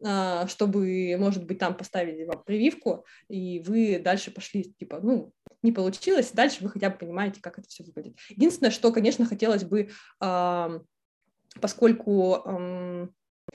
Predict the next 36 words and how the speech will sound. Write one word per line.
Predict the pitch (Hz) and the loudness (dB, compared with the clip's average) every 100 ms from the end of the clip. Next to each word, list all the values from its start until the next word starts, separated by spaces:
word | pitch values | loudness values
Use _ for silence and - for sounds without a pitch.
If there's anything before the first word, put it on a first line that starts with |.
| - - | -18 -18
что | - 262 233 | 0 4 6
более | 208 294 226 | 6 6 6
ценный | 220 240 220 | 8 8 8
опыт | 370 339 | 4 2
получать, | - 226 226 254 277 - | 4 4 6 2 2 -4
а, | 214 202 196 196 190 190 | -2 0 2 2 0 -2
краш-тестом | - 220 226 254 - 277 | 0 0 4 2 4 2
таким | 233 - 262 233 220 | 2 2 4 4 2
на, | 214 202 196 185 _ _ | 0 0 0 -4 _ _
и | 226 | 2
отваливаться | 208 233 277 233 226 | 4 6 6 6 2
на | |
более | 202 220 190 190 - | 4 4 4 0 -8
последних | - 233 196 196 | 0 2 2 0
этапах, | 202 185 - 175 | -2 -2 -2 -6
да, | 196 | -6
когда | 233 175 | -4 -4
максимально | 185 202 226 214 180 | -4 2 4 4 4
много | 170 170 180 | 0 -2 -2
пройти, | 175 180 - 302 | -2 0 2 2
в | |
том | - 220 | 2 0
числе | - 202 | 0 -4
онсайт. | 226 196 165 - | -2 -2 -4 -2
Поэтому | 190 202 | -2 0
на | 196 190 - - - | 2 0 -6 -20 -4
всяких | 226 - | -4 -4
таких | - 196 202 - _ | -10 -8 -10 -14 _
стрёмких | - 226 220 196 | -2 2 2 0
компаниях | 208 208 262 220 185 | -2 2 4 2 0
можно | 208 185 | -2 -4
как | - | -4
раз | 185 190 - | -6 -4 -8
вот | 180 | -10
попробовать | - 180 170 165 | -8 -6 -6 -8
скрининги. | - - 160 160 202 | -10 -10 -10 -12 -16